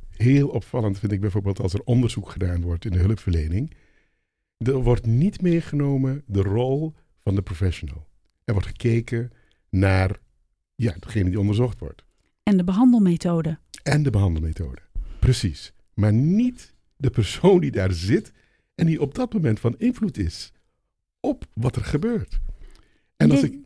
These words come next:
Speaker 2: ja, en dit, maar dit is misschien wel, eh, sorry dat ik je onderbreek,
Speaker 1: Nee,
Speaker 2: maar
Speaker 1: hoor,
Speaker 2: dit
Speaker 1: ga
Speaker 2: is
Speaker 1: je gang.
Speaker 2: misschien het moeilijkste wat je moet leren. Hoe, hoe leer je dit? Hoe word je een interactiespecialist zonder het specialisme
Speaker 1: Ja.
Speaker 2: in de opleiding?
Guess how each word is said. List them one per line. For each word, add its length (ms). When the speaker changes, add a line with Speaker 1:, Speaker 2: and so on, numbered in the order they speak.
Speaker 2:
ja, 180
en 100
dit, 120
maar 160
dit 160
is 80
misschien 420
wel, 300
eh, 100
sorry 280
dat 120
ik 80
je 100
onderbreek, 380
Speaker 1:
Nee, 120
Speaker 2:
maar 80
Speaker 1:
hoor, 100
Speaker 2:
dit 80
Speaker 1:
ga 80
Speaker 2:
is 80
Speaker 1:
je 80
gang. 120
Speaker 2:
misschien 200
het 100
moeilijkste 640
wat 200
je 120
moet 120
leren. 500
Hoe, 240
hoe 180
leer 300
je 100
dit? 280
Hoe 200
word 220
je 280
een 180
interactiespecialist 1700
zonder 380
het 160
specialisme 1500
Speaker 1:
Ja. 220
Speaker 2:
in 80
de 80
opleiding? 500